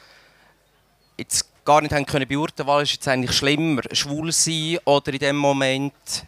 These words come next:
aids zu haben. Und das ist im zweiundneunzig gsi, ich bin dann vierzehn gsi. Ähm, ich habe damals schon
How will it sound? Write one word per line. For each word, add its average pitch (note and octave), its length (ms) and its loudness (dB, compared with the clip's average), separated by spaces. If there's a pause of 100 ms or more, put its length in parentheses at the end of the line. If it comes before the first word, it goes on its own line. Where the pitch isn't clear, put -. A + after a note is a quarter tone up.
aids B2+ 460 0
zu - 120 -2
haben. G#2 220 0 (420)
Und B2+ 100 -10
das D3 120 0
ist E3 280 2
im C3+ 120 -4
zweiundneunzig D#3+ 840 2
gsi, - 180 0
ich D3+ 100 -4
bin C#3 120 -6
dann C3+ 600 0 (480)
vierzehn C#3 600 -8
gsi. D3+ 300 -6 (1120)
Ähm, C3+ 400 2 (520)
ich C#3 120 -8
habe D3+ 80 0
damals E3 480 2
schon E3 120 -6